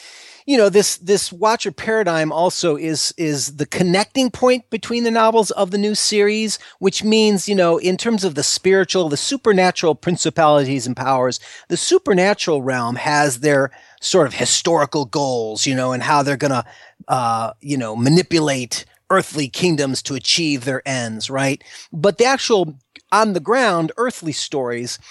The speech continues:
are still gonna be, you know, the strongest element of, of, of the story. And, and thus, this first novel, which, like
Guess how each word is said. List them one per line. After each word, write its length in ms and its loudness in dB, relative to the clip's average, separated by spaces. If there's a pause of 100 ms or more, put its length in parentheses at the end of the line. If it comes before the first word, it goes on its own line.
(240)
are 140 2
still 280 0
gonna 200 0
be, 380 -4
you 120 -8
know, 320 -8 (160)
the 240 -4
strongest 680 0
element 440 -2 (100)
of, 300 -10 (100)
of, 400 -8
of 140 -6
the 80 -8
story. 420 2
And, 180 0
and 220 0
thus, 420 4 (400)
this 240 2
first 380 -2
novel, 480 0 (120)
which, 240 -4
like 320 -4